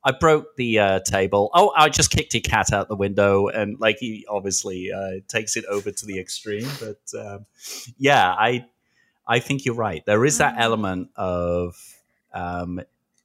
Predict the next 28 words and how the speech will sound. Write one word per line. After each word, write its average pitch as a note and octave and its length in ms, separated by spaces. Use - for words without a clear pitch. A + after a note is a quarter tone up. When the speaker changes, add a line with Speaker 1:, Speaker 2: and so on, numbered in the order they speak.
Speaker 1:
again, C3+ 400
vulnerability A2 840
in A2 100
the G#2+ 80
right A2+ 320
environment G#2+ 580
with G2+ 100
the F#2 80
right F2+ 280
people. G2+ 840
Um, F#2 440
it G2+ 120
shows A#2 380
that G2 140
you're F#2 100
human, F#2+ 560
and G#2 120
it A2+ 100
also, A#2 720
you're, G2+ 320
we're C#3 300
all D3+ 260
there. A2 560
It's - 260
just A2 380
that, F#2+ 320
um, F2+ 560
it, - 180